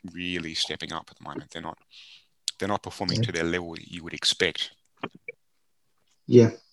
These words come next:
Speaker 2: Um, we could possibly see Chris Gayle taking the game by storm. Um, R C B's lineup is probably not really well equipped to deal with Gayle if, if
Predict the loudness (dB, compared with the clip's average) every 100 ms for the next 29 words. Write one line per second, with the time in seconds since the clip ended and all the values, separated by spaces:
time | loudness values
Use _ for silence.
0 | 10 12 12 12 8 6 6 8 10 10
1 | 8 -4 -16 _ _ _ 8 10 10 8
2 | 8 8 10 8 8 2 _ -12 -12 0
3 | 8 8 12 12 12 10 8 8 8 8
4 | 10 8 8 6 4 -4 _ _ _ _
5 | _ 6 8 10 10 8 8 6 8 10
6 | 8 4 2 0 6 10 10 10 6 6
7 | 6 6 8 10 10 8 4 -4 0 2
8 | 2 4 4 2 -8 _ 10 12 12 12
9 | 8 4 -16 -20 -2 8 8